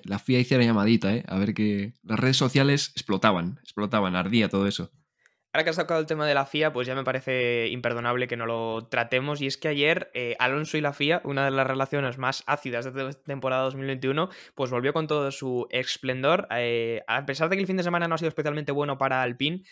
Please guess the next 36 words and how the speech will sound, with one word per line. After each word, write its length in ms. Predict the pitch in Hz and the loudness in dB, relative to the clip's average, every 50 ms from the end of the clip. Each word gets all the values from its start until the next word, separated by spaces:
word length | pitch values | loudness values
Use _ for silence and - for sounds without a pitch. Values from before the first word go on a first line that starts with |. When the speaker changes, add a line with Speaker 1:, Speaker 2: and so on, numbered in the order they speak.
| - - - | -20 -18 -12
Speaker 2:
como 160 | - 127 127 | -8 -6 -4
ya 60 | 127 | -4
hemos 140 | 131 131 - | -4 -4 -4
comentado, 440 | - 127 123 123 117 127 135 156 151 | -6 -6 -4 -2 0 0 0 0 0
porque 340 | 127 123 - - 117 117 110 | -2 -6 -6 -4 -4 -2 -2
Ocon 320 | - 117 - 127 131 127 | -2 -4 -4 -4 -6 -4
se 120 | - 131 | -4 -6
retiraba, 520 | 120 123 120 117 117 123 127 123 123 120 - _ _ _ _ _ - | -6 -6 -6 -4 -2 0 2 2 2 0 -2 _ _ _ _ _ -4
eh, 240 | 117 117 117 117 117 | 0 0 2 2 2
por 120 | 127 123 | 0 -2
un 60 | 147 | -2
problema 340 | 147 135 131 131 127 120 113 | 0 0 0 2 2 0 -2
que 80 | - 110 | -4 -4
no 120 | 113 113 | -4 -4
le 360 | 110 107 107 107 107 104 107 | -4 -2 -2 -2 -4 -4 -6
quisieron 320 | - 110 113 - 117 113 113 | -8 -10 -8 -6 -6 -6 -6
explicar, 460 | 113 - - 113 113 147 151 - - | -10 -10 -8 -2 2 4 4 4 2
y 80 | 123 | -2
Alonso 340 | 117 113 117 135 139 135 127 | -2 0 0 0 -2 -2 -6
se 60 | 117 | -12
explicaba, 480 | 120 - - 117 - 117 113 113 110 113 | -12 -12 -12 -10 -6 -4 -4 -4 -4 -6
se 220 | - - 120 117 110 | -8 -8 -10 -8 -8
retiraba 360 | 113 110 - 117 120 120 117 | -10 -12 -8 -4 -2 -2 -2
hacia 120 | 117 - | -4 -6
el 60 | 113 - | -10 -10
final 180 | 117 117 113 | -10 -10 -8
de 60 | 113 | -8
la 80 | 110 110 | -8 -8
carrera 260 | 113 113 117 117 113 | -6 -6 -4 -4 -4
por 140 | 110 113 117 | -6 -8 -14
un 80 | 117 120 | -12 -10
fallo 400 | - 117 113 113 110 113 120 117 | -10 -8 -8 -8 -10 -10 -10 -10
en 80 | 117 | -10
el 80 | 110 110 | -10 -8
alerón 260 | 110 110 110 117 117 | -8 -6 -6 -8 -8
trasero. 420 | - 117 117 - 123 123 151 165 | -8 -10 -8 -4 -2 0 0 0